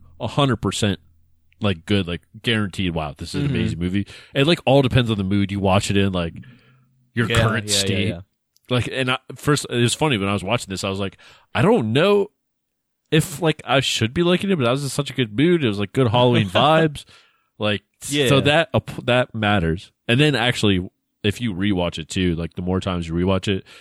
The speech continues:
Speaker 1: that can go down or sometimes go up.
Speaker 2: Depending on what you notice and everything else like that, according
Speaker 1: Yeah. So
Speaker 2: I
Speaker 1: it's
Speaker 2: mean
Speaker 1: just weird. Like, I hope nobody ever gets, like,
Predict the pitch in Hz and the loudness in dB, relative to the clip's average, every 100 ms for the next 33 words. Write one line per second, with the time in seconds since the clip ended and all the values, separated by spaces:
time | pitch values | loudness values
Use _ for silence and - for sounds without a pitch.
0 | - 92 - 85 80 80 107 90 82 85 | -10 -8 -6 -4 -2 0 0 0 -2 0
1 | 139 123 101 - 85 - 104 92 _ _ | 0 2 0 0 -2 0 0 -2 _ _
2 | _ _ _ - - _ _ _ _ _ | _ _ _ -20 -20 _ _ _ _ _
3 | - 135 127 117 113 101 98 101 110 107 | -8 -4 -2 -2 0 -2 0 0 2 0
4 | - 113 107 107 107 104 107 101 110 110 | -2 -4 -2 0 0 0 -2 -2 -2 -2
5 | 107 - 113 101 80 76 - _ _ _ | -2 2 4 4 0 -6 -16 _ _ _
6 | _ - 113 110 139 143 127 156 - 110 | _ -2 2 4 2 0 0 -2 -2 0
7 | 117 101 107 110 113 147 139 - - - | 0 0 -2 0 4 4 4 -2 -18 -20
8 | - - 113 117 107 104 101 98 - 95 | -20 0 4 6 6 4 4 2 0 0
9 | 85 - | -2 -4